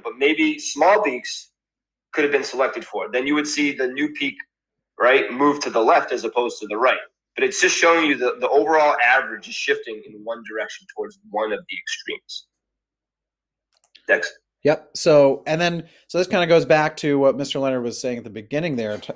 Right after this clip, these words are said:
Speaker 2: af-, when talking about directional selection, is stabilizing selection, okay? And directional selection really can't go on forever, right? Because, we,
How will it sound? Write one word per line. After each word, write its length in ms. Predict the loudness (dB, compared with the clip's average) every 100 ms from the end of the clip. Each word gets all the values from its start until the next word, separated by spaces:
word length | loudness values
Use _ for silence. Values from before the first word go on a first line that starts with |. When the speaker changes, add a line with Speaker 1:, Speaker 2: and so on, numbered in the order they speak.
| -6
Speaker 2:
af-, 240 | -8 -8 -10
when 120 | -4
talking 240 | 0 0
about 220 | 0 -4
directional 500 | -4 -2 -2 -2 -8
selection, 500 | -6 -4 -6 -6 -12 -10
is 220 | -10 -10
stabilizing 920 | 0 4 6 6 6 4 -4 -8 -14
selection, 600 | -6 -4 -4 -10 -20 -20 -14
okay? 380 | -12 -4 -2 -2 -6 _ -20 _
And 240 | 2 2 4
directional 400 | 4 4 2 2
selection 400 | 4 4 2 4
really 180 | 4
can't 260 | 4 0 0
go 100 | 4
on 200 | 4 2
forever, 720 | 0 -2 2 4 4 4 0
right? 280 | 0 0 -2
Because, 460 | -4 -2 -2 -4 _ _ _ _
we, 80 | -10